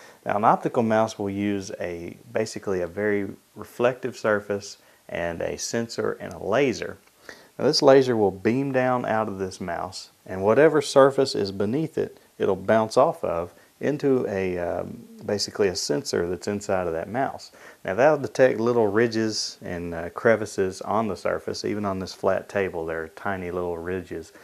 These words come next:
And it will be able to compare,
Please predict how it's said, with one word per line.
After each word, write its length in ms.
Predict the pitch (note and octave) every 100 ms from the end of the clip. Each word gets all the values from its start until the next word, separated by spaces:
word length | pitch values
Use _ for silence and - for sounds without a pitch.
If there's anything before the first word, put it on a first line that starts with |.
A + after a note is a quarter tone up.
| - - -
And 360 | - F2+ F2 -
it 160 | B2 C#3
will 140 | C3
be 160 | A#2 A#2+
able 120 | A2
to 60 | G#2
compare, 800 | G2+ G2 - E3 F3 A#2+ G#2